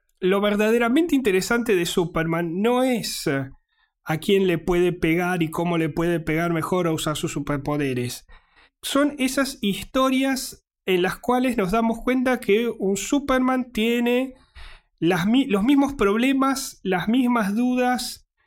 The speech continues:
que tienen cualquier ser humano, de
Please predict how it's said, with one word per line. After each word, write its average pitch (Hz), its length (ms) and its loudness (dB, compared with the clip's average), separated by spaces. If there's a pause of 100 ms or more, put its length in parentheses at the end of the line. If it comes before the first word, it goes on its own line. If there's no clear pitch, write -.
(440)
que - 180 2
tienen 240 920 0 (600)
cualquier 240 920 0
ser 185 300 0
humano, 160 600 0 (160)
de 208 520 2